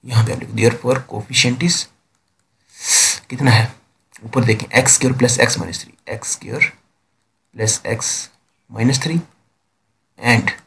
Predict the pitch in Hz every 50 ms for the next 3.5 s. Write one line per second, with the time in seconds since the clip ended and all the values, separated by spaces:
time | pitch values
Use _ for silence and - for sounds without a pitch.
0 | _ _ _ _ _ _ _ _ _ _ _ _ _ _ _ _ - 123 120 120
1 | 107 110 110 113 107 110 107 120 117 - - 117 110 104 - - - 113 117 120
2 | 117 117 113 117 - - - - - - - - _ _ _ _ _ _ _ _
3 | _ _ _ _ - 131 139 123 - -